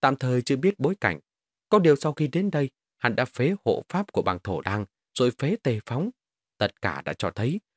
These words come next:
hắn căn bản là không coi những thế lực như chúng ta ra gì. Nếu chúng ta tùy tiện đắc tội, thì." "Phế hộ pháp của bang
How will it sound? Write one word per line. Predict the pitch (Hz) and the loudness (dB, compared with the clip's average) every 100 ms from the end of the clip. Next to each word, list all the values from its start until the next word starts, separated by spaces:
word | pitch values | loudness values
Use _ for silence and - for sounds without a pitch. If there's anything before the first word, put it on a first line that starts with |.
| _ | _
hắn | 190 | -4
căn | 190 196 170 | 0 2 2
bản | 110 98 | 0 0
là | 117 | -2
không | 180 170 | -2 -2
coi | 165 143 | -2 -2
những | 131 | -2
thế | 202 180 | 0 0
lực | 92 - | -4 -6
như | 92 | -6
chúng | 143 151 | -6 -4
ta | 101 | -6
ra | - - | -6 -4
gì. | 95 143 - _ _ _ - | -4 -4 -6 _ _ _ -2
Nếu | 104 110 | 2 2
chúng | 120 113 | 0 -4
ta | 98 | -4
tùy | - 92 | -4 -2
tiện | 107 - | -2 0
đắc | 160 - | -2 0
tội, | 104 85 - _ _ _ | 0 0 -4 _ _ _
thì." | - 120 107 104 101 98 - _ _ _ _ _ _ _ - | -2 0 2 2 0 -4 -12 _ _ _ _ _ _ _ -4
"Phế | 101 165 | 0 2
hộ | 151 113 - | 2 -2 0
pháp | 202 - | -4 -2
của | 98 | 0
bang | 98 | 0